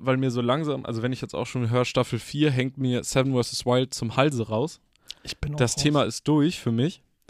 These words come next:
Speaker 1: Und, äh, ich finde es, ich, ich finde aber an sich solche wirklich großen Formate auf YouTube, also was schon wirklich in Ka-, in die Kategorie Serie fällt,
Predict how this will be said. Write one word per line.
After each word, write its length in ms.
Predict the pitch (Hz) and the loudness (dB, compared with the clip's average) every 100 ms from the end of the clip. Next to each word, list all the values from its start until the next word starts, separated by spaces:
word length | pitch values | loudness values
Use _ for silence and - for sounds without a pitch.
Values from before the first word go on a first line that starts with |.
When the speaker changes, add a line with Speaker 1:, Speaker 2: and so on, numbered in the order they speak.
| _ _ - - _ | _ _ -20 -20 _
Speaker 1:
Und, 500 | - 127 123 123 120 | 6 8 8 6 2
äh, 200 | - 123 | 4 2
ich 140 | - - | 2 0
finde 240 | 160 165 | 2 2
es, 140 | 139 - - - 123 120 - - | 2 0 -8 -16 -14 -14 -16 -2
ich, 220 | 131 - | -2 0
ich 100 | 127 | -4
finde 220 | - 180 151 | 4 6 6
aber 180 | 147 | 4
an 160 | - 139 | 2 0
sich 300 | 113 143 - | 2 0 0
solche 500 | 127 135 127 127 117 | 4 4 6 2 2
wirklich 260 | 139 123 - | 0 -2 -2
großen 600 | - 120 156 196 - 147 | 2 8 10 8 4 -4
Formate 500 | - 123 127 165 139 | 0 0 0 -2 -4
auf 140 | 117 | -4
YouTube, 300 | 120 123 - | -4 -4 -2
also 180 | 120 113 | 0 0
was 340 | 107 107 117 - | -4 -2 0 0
schon 180 | 131 113 | -2 0
wirklich 260 | 127 135 | -2 -4
in 120 | 127 117 | -6 -4
Ka-, 120 | 135 | -2
in 120 | 127 | -2
die 80 | 113 | -2
Kategorie 540 | 131 123 120 110 120 | -2 0 0 -2 -2
Serie 540 | 107 113 156 165 117 107 | 0 2 4 4 0 -2
fällt, 400 | - 107 143 | -2 0 0